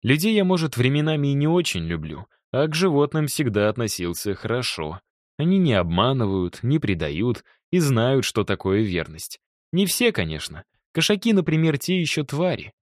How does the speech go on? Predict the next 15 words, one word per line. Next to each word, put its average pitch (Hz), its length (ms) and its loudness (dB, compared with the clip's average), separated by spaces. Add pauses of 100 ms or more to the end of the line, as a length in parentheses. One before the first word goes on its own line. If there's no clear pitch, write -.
(100)
Вот 143 240 -2
только 185 400 0
даже 160 260 0
кота, 165 420 0
если 90 340 0
у - 20 0
меня 87 220 0
будет 90 340 -2
такая 95 340 0
возможность, 98 720 -2 (200)
я 160 280 0
в 135 80 0
обиду 143 360 2
не 143 160 2
дам. 85 340 -2